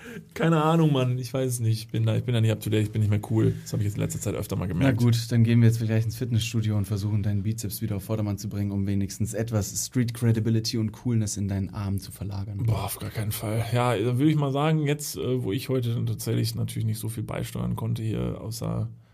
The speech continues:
Speaker 1: mein
Speaker 2: Du,
Speaker 1: Senf.
Speaker 2: du kannst immer alles beisteuern, weil das ein Podcast zweier Personen ist und ein Projekt zweier Personen. Deswegen alleine deine körperliche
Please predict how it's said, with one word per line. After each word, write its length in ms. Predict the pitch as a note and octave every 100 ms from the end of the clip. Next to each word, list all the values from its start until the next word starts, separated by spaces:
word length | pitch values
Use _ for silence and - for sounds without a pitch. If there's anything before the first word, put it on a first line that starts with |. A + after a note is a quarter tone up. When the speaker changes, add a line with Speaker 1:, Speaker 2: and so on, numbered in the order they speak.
| _ -
Speaker 1:
mein 120 | G#2+
Speaker 2:
Du, 80 | G#2+
Speaker 1:
Senf. 360 | C3+ C#3+ G3+
Speaker 2:
du 60 | D3+
kannst 320 | E3+ E3+ -
immer 280 | E3 F#3 D3+
alles 260 | C#3 D#3 D3+
beisteuern, 540 | A#2+ C3 - B2+ B2
weil 100 | A#2
das 120 | A#2
ein 100 | A#2
Podcast 500 | A#2 C#3+ - C3+ -
zweier 260 | - A2 A#2+
Personen 460 | A#2+ G#2+ A2+ A#2+
ist 160 | A2+ A2+
und 160 | A2 A2
ein 40 |
Projekt 340 | G#2+ A2+ A#2
zweier 200 | - A2
Personen. 360 | A2 G#2 A2 A2
Deswegen 320 | G#2+ - A2+ A2+
alleine 360 | G#2+ A2+ A#2+
deine 260 | A#2 A2 A2+
körperliche 720 | - C3 C3+ B2+ A#2+ B2